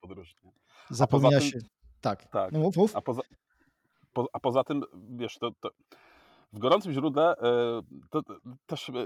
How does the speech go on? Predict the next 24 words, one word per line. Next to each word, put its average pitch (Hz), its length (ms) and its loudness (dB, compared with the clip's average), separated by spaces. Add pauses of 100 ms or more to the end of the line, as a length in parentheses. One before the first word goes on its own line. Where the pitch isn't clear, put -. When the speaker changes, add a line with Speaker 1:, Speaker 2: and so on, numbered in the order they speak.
(180)
Speaker 1:
my 185 240 -6
wtedy 120 240 -6
siedzieliśmy, 104 560 -10
robimy 135 400 -2
rekordy, 139 440 2
nie? 113 180 -4
Ile 127 180 -2
można 123 240 -2
wy-, 123 100 -4
ile 123 200 -6
człowiek 117 280 -6
wytrzyma 120 380 2
w 104 40 -6
gorącym 95 420 -6
źródle, 98 360 -8
no 127 140 -6
to 143 80 -8
tam 127 160 -4
dochodzimy 117 380 -8
do 117 60 -6
jakichś 113 220 -10
tam 110 120 -10
sześciu - 340 -10
godzin. 95 340 -10